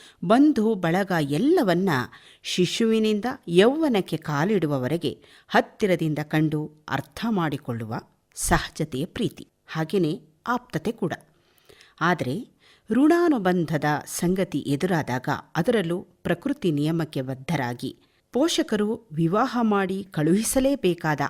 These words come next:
ಅನಿವಾರ್ಯತೆ ಎದುರಾದಾಗ, ಬೇರೊಂದು ಕುಟುಂಬದಲ್ಲಿ ಗೃಹಿಣಿಯಾಗಿ ಕಾಣಬೇಕಾದ್ರೆ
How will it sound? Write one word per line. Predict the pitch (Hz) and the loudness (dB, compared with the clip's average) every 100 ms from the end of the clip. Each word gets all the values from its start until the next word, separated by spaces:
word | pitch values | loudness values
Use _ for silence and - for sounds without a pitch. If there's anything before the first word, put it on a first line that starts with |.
| - | -2
ಅನಿವಾರ್ಯತೆ | 156 202 185 151 143 - 127 | 0 0 0 -2 -2 -4 -6
ಎದುರಾದಾಗ, | - 139 196 202 127 113 123 160 - - - - - - | -4 -2 -2 -2 -2 -4 -2 -2 -4 -20 -20 -20 -20 -6
ಬೇರೊಂದು | 180 254 359 370 233 | 2 4 6 4 2
ಕುಟುಂಬದಲ್ಲಿ | - 170 196 170 156 147 151 - | -2 -2 0 0 -2 -2 -4 0
ಗೃಹಿಣಿಯಾಗಿ | 175 233 240 196 156 147 143 | 0 2 2 4 2 -2 -6
ಕಾಣಬೇಕಾದ್ರೆ | 139 151 151 127 135 147 131 | -2 0 0 -2 -2 -2 -4